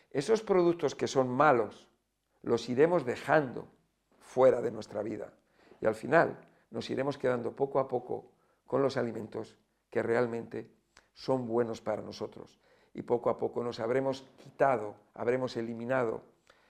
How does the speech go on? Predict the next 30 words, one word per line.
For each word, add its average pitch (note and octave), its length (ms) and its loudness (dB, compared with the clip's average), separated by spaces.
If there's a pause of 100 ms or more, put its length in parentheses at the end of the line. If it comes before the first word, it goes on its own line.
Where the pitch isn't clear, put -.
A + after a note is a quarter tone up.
(260)
esas C#3 480 2 (140)
cadenas A#2 720 2 (160)
que A#2+ 140 -6
nos A2+ 220 -8
esclavizan, A#2 1000 -4 (360)
que A#2 100 -8
nos A2+ 160 -4
hacen C#3 320 -2 (180)
drogadictos A#2 1080 0 (320)
de A#2+ 120 -4
esos C3+ 340 -6
alimentos, A2+ 720 -4
sobre G2+ 240 -10
todo C3+ 300 -2
los G#2 200 -8
azúcares G#2+ 600 -10
y G2+ 40 -10
los G#2+ 220 -8
almidones, A2+ 680 -4 (360)
con A#2 140 -2
los A#2 120 -2
que A#2 160 -6
llevamos B2 420 0
enganchados A2 680 -4 (460)
tanto C3+ 360 -2
tiempo, A2+ 480 -6 (500)
y - 80 -16
cuando G#2 340 -2
miremos A2 540 0
atrás A2+ 380 -2